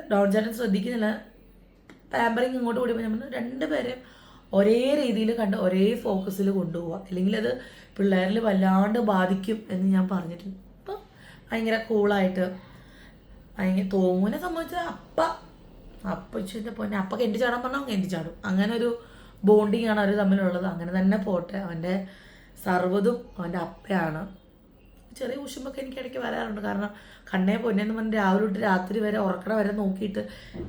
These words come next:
ഒരു ദിവസത്തിൽ രണ്ട് മണിക്കൂർ കാണുന്ന അപ്പേനെ ഇഷ്ടമെന്നൊക്കെ പറയുമ്പോ നമ്മൾ അമ്മമാർക്ക്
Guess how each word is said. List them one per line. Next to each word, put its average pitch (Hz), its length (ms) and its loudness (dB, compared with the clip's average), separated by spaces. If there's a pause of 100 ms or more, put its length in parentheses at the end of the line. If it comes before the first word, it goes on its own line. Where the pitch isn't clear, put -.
ഒരു 220 280 0
ദിവസത്തിൽ 202 540 2
രണ്ട് 190 220 4
മണിക്കൂർ 214 300 0
കാണുന്ന 208 320 -2
അപ്പേനെ 202 380 -2
ഇഷ്ടമെന്നൊക്കെ 214 560 -2
പറയുമ്പോ 208 280 -2 (500)
നമ്മൾ 320 140 -4
അമ്മമാർക്ക് 262 440 -2